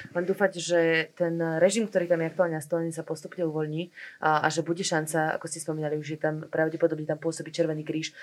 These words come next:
že sa to postupne otvorí a naozaj budú aj neziskové a humanitárne organizácie schopné tým ľuďom pomôcť.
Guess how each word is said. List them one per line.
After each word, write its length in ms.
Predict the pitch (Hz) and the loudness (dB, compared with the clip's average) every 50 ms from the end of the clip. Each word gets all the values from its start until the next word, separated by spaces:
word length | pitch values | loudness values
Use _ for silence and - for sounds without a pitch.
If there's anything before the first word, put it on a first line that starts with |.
| - - - | -16 -16 -12
že 160 | - - 180 | -6 -4 -2
sa 20 | 262 | 0
to 140 | - - - | 2 2 4
postupne 400 | 170 160 - - 165 160 160 151 | 2 2 0 -2 -6 -2 -2 -2
otvorí 320 | 151 151 160 160 160 160 | -2 0 0 0 0 0
a 80 | 151 151 | 0 0
naozaj 320 | 151 151 160 156 165 160 | 0 -2 0 2 2 2
budú 240 | 156 160 156 160 151 | 2 2 0 2 2
aj 160 | 143 151 156 | 2 2 2
neziskové 560 | 160 160 175 185 - - 175 165 151 156 151 | 0 -4 -6 -8 -4 -2 0 0 4 4 4
a 80 | 147 147 | 4 4
humanitárne 560 | 160 165 165 165 160 165 156 151 156 147 147 | 2 0 -2 -2 0 0 -2 0 -2 -4 -4
organizácie 720 | 147 151 160 156 156 151 151 151 151 - 156 156 151 151 - - - - - | -4 -4 -4 -4 -4 -4 -4 -4 -4 0 0 0 0 -2 -4 -14 -18 -16 -12
schopné 560 | - - - 175 170 170 - 160 156 151 147 | -6 4 8 8 8 8 6 0 0 0 0
tým 160 | 147 156 151 147 | -2 -4 -4 -4
ľuďom 320 | 143 147 147 151 147 139 | -4 -4 -4 -4 -4 -2
pomôcť. 720 | 143 156 156 151 143 143 156 139 - - - - - - | 0 0 0 0 0 0 0 -2 -2 -6 -8 -8 -10 -14